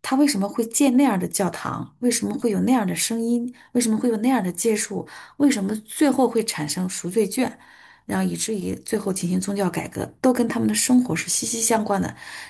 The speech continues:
这张图呢，是脸上有布了几个斑点的人，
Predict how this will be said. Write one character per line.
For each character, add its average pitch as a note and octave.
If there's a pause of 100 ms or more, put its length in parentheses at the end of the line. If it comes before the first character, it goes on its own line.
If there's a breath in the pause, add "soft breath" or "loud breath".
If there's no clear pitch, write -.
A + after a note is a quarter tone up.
这 F4
张 C4
图 F3
呢， F#3 (400 loud breath)
是 G3 (380 loud breath)
脸 G3
上 A#3+
有 F#3+
布 C4+
了 A3
几 -
个 F3+
斑 C#4
点 D#3+
的 D3+
人， D#3